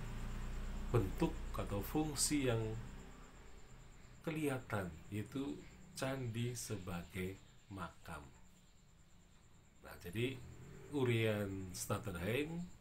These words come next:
ini akan lebih menguatkan bahwa candi itu adalah bangunan pemakaman, ya. Meskipun di situ ada fungsi sebagai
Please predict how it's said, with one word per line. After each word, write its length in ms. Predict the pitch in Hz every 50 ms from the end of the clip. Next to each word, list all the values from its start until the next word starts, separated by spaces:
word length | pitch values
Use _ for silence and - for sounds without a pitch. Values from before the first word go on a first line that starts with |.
| - - - - - - - - - - - - - -
ini 320 | - 107 98 104 117 131 117
akan 400 | 95 92 - 104 104 107 123 131 - - - 131
lebih 360 | 135 131 - - 131 123 117 117
menguatkan 640 | 113 110 107 101 98 95 90 - - - 107 107 120 135 143 151 151 - - - -
bahwa 720 | - 101 92 90 87 - - - 95 95 101 117 123 131 - - - - - - - - -
candi 600 | - 127 117 117 113 104 95 98 117 117 131 135 135 - - -
itu 240 | 110 107 - 113
adalah 400 | 104 98 98 92 90 90 90 90 90 - - - - - - - - - - - - - - - - - - - - - - - - - - - - - - - - -
bangunan 600 | - 107 101 95 92 104 117 120 123 127 131 123 120
pemakaman, 800 | - 113 104 98 92 87 - - 82 76 76 80 82 87 92 104 117 123 - - - - - - - - - - - - - - - - - - - - - -
ya. 180 | - - 85 95 101 - - - - - - - - - - -
Meskipun 640 | 110 110 - - - 98 90 - - 151 139 131 117
di 80 | 107
situ 240 | 87 - 101 - 110
ada 240 | 101 - - 95 92
fungsi 640 | - - - 151 151 147 131 - - - 139 113 101
sebagai 720 | - - 101 85 90 87 87 85 87 101 101 104 104 -